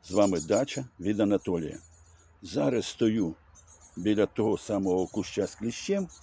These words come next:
і роблю третю серію про хворобу на листях винограду. Що це мене побудило?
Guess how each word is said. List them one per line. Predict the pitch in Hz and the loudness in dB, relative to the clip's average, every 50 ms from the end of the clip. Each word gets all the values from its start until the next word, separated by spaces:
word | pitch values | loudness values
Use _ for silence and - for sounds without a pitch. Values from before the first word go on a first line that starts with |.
| - - - - - - - - | -20 -20 -20 -20 -20 -10 0 2
і | 143 | 4
роблю | 143 160 165 147 147 160 175 165 - - | 4 4 2 0 2 2 2 2 2 2
третю | 156 135 135 139 120 107 98 - 101 92 | 4 6 6 6 6 6 4 0 -6 -6
серію | - - - 127 113 110 110 113 127 131 143 160 175 175 - - _ _ - - - - - - - - - - - - - _ _ _ _ _ - - - - - - - - - | -6 -4 -2 2 2 4 4 4 4 2 2 2 0 -4 -8 -14 _ _ -20 -20 -20 -20 -20 -20 -20 -20 -20 -20 -20 -20 -20 _ _ _ _ _ -20 -20 -20 -20 -20 -20 -18 -4 2
про | 117 120 107 - - - - - _ _ - - - - - | 4 4 4 2 0 -8 -20 -20 _ _ -20 -20 -20 -16 -4
хворобу | - 117 110 110 127 139 139 135 147 | 2 4 6 8 8 6 6 6 4
на | 147 127 107 95 | 4 6 4 4
листях | 95 92 90 101 107 - - - 131 120 - - - - _ _ _ _ _ - - - - - - - - - - - - - - - - - | 4 2 0 0 -2 -4 -2 -2 -2 -2 -4 -10 -20 -20 _ _ _ _ _ -20 -20 -20 -20 -20 -20 -20 -20 -20 -20 -20 -20 -20 -20 -20 -12 -4
винограду. | 110 117 123 123 107 104 101 78 143 139 - - _ _ _ - - _ _ _ _ - - - - - - - - - - - | -2 0 2 2 2 0 0 -2 -4 -6 -10 -18 _ _ _ -20 -20 _ _ _ _ -20 -20 -20 -20 -20 -20 -20 -20 -20 -18 -16
Що | - - - - 185 196 | -14 -6 2 4 4 4
це | - - 165 | 6 4 4
мене | 151 139 123 123 135 131 | 4 6 6 4 2 2
побудило? | - - 131 113 117 120 104 98 117 98 87 76 - - | 0 -2 -4 -2 -2 0 2 2 2 2 2 0 -4 -8